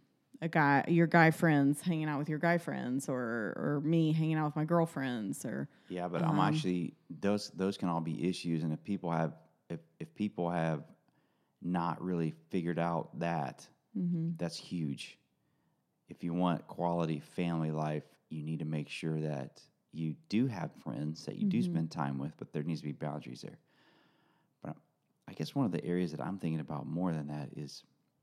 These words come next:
Speaker 2: maybe the areas where people really need help and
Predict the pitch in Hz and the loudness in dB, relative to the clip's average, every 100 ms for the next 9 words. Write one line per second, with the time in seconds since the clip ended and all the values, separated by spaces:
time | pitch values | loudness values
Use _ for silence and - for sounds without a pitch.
0 | _ - 90 95 98 85 76 _ _ _ | _ -10 -6 -2 0 0 -2 _ _ _
1 | _ _ _ _ - - 92 92 82 82 | _ _ _ _ -12 -4 -2 -2 -2 -8
2 | 80 92 82 82 78 78 - 85 82 80 | -8 -10 -6 -4 -4 -8 -8 -6 -4 -6
3 | 78 78 82 - 76 80 104 - - _ | -6 -6 -8 -10 -10 -6 -6 -8 -20 _
4 | _ _ _ - 78 78 76 73 | _ _ _ -10 -6 -4 -4 -8